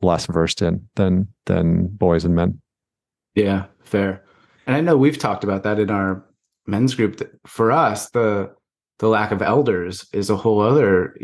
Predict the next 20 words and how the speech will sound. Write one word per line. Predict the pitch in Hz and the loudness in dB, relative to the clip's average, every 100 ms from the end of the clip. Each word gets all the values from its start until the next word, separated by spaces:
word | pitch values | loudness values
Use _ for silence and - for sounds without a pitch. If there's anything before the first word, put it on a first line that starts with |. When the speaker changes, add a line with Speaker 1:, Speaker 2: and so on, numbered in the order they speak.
| - | -8
Speaker 2:
can | 110 95 | -2 0
of | 92 | 0
worms. | 95 90 87 92 95 | -2 -2 -2 -4 0
And, | 95 95 95 - _ - | 0 0 -4 -12 _ -8
um, | 92 87 82 87 _ _ _ _ _ _ _ | -8 -8 -12 -16 _ _ _ _ _ _ _
yeah, | 110 | -2
I | |
was | 107 | 0
just | 104 107 | 0 -2
thinking | 123 110 107 | -2 0 0
about | 98 | 0
my | 101 | 0
own | 98 98 | 0 0
childhood | 98 95 98 90 | 0 0 0 -2
as | 87 | -2
you | 92 | -4
were | 85 | -4
describing | 85 - 95 98 92 | -6 -4 -2 -2 -2
that, | 80 87 | -4 -8
of, | 80 | -12